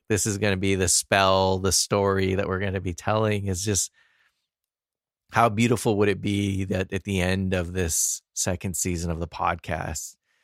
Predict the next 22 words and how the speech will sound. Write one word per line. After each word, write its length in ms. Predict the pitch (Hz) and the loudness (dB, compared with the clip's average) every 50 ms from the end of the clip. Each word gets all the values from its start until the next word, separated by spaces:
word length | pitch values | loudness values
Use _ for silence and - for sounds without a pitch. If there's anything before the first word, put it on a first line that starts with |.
| _ _ _ - | _ _ _ -8
is 100 | - 92 | -2 0
that 120 | 101 101 | 0 2
we 140 | 92 98 92 | 2 0 0
have 540 | 85 90 92 90 90 90 87 90 85 85 - - - | 0 2 2 2 2 2 0 0 -2 -6 -10 -8 -6
a 100 | 104 101 | -4 -2
series 640 | - - - - 101 98 95 95 92 90 87 85 | 0 -2 0 0 0 0 0 0 -2 -2 -2 -2
of 120 | 90 90 80 | -4 -4 -4
heartfulness 580 | - - - 87 87 - - 82 82 - - - | -4 -4 -4 -4 -4 -6 -10 -12 -10 -10 -10 -10
practices, 800 | - - - - - - - - - - - - 104 - - - _ _ _ _ _ _ _ _ _ - - | -10 -10 -12 -12 -14 -14 -12 -12 -12 -12 -12 -12 -12 -12 -12 -14 _ _ _ _ _ _ _ _ _ -14 -10
right? 280 | 104 98 98 - - - _ _ | -8 -8 -8 -8 -10 -16 _ _
That 240 | - 95 95 - - | -4 -4 -4 -4 -4
we 180 | - 107 98 92 | -4 -2 -2 0
move 580 | 92 98 98 101 104 107 107 107 107 104 90 | 0 2 2 4 4 4 4 2 2 0 -2
from 440 | - - 110 98 90 90 90 90 87 - | -2 -2 -2 0 0 -2 -4 -6 -6 -4
a 60 | - | -4
mindfulness 580 | 92 90 87 87 90 87 80 - 92 90 85 82 | -2 0 2 2 0 0 -2 -6 -4 -4 -4 -4
practice 500 | - - 92 87 82 - 92 87 - - | -2 -2 -2 -2 -4 -6 -8 -6 -6 -6
of, 120 | 87 82 | -6 -6
like, 200 | 90 87 80 - | -6 -6 -8 -8
noticing 800 | - 80 85 85 87 87 85 82 - - 90 85 80 80 80 78 76 - _ _ _ _ _ _ _ _ - | -6 -4 -2 -2 0 0 -2 -2 -2 -4 -6 -6 -6 -6 -8 -10 -12 -16 _ _ _ _ _ _ _ _ -8
and 220 | - 80 78 76 | -6 -6 -4 -2
naming 680 | 80 85 85 87 85 80 80 78 78 78 78 80 85 | 0 0 0 0 0 -2 -2 -2 -2 -2 -4 -6 -10